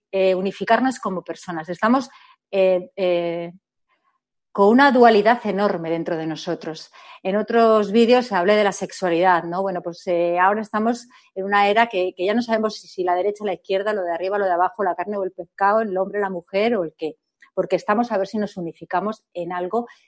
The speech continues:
que sea más grande que nosotros mismos. Me refería a algo nada político, sino algo mucho más,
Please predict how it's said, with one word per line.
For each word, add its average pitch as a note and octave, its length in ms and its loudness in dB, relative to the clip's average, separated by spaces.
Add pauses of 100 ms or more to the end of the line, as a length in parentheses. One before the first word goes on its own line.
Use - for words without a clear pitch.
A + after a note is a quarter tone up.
(100)
que F3+ 100 -14
sea G3+ 160 -2
más G3 200 -4
grande F#3 280 0
que G#3 120 -8
nosotros F3 420 -8
mismos. E3 360 -14 (220)
Me G3+ 120 2
refería A3 500 0
a G#3+ 120 4
algo B3 420 2
nada A3+ 320 2
político, F3+ 560 -4
sino F#3 300 -4
algo A3+ 220 0
mucho G#3+ 360 -6
más, G#3 280 -2